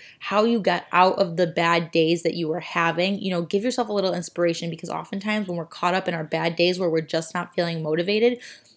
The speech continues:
we don't remember those other days where we were feeling unmotivated, 'cause this isn't the first day that you've ever felt unmotivated, right? So it reminds you of those other days you felt unmotivated and what got you out of it. And it's coming from you.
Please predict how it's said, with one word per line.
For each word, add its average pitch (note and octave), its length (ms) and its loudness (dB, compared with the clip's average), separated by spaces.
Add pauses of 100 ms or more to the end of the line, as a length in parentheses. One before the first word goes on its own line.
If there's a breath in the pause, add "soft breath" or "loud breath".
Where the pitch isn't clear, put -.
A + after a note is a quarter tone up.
we G#3+ 120 2
don't C4 200 4
remember G#3+ 360 4
those F#3 280 2 (180)
other B3+ 260 6
days F3 300 4
where E3+ 120 2
we D#3+ 120 -2
were D#3+ 60 2
feeling E3 300 -6
unmotivated, E3 540 0
'cause F#3 140 -4
this G#3+ 140 -4
isn't D4 220 -2
the - 40 -2
first C#4 380 -2
day D#3+ 320 2
that E3 100 4
you've E3+ 140 0
ever D#3+ 180 0
felt D#3 260 -2
unmotivated, E3 720 -2
right? F3+ 300 2 (260 loud breath)
So F#3+ 440 4 (200)
it G#3+ 280 4
reminds G3 540 2
you F#3+ 100 0
of E3+ 140 0
those E3+ 160 2
other A3+ 240 4
days F3 220 2
you E3 40 -2
felt E3 240 -2
unmotivated E3 720 2
and F3 140 -4
what E3+ 160 -2
got E3 160 0
you D#3 140 -2
out D3+ 180 2
of D#3+ 100 -2
it. - 160 -2 (220 loud breath)
And G3+ 100 2
it's G3+ 120 0
coming A3 300 -2
from F#3 220 -2
you. E3+ 300 2